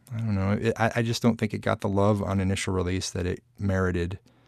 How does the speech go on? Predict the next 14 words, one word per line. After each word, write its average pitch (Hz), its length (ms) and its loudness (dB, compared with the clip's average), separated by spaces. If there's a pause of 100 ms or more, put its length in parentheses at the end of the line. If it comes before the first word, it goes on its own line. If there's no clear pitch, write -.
(400)
And 98 360 0
I 95 100 2
was 95 180 2
really, 104 420 6
really 92 260 2
thrilled 87 340 -2
that 82 100 -2
the 90 80 -4
guys 85 360 -2
got 87 200 -2
their 90 120 -2
day 85 200 -2
with 85 200 -4
it. 90 200 -2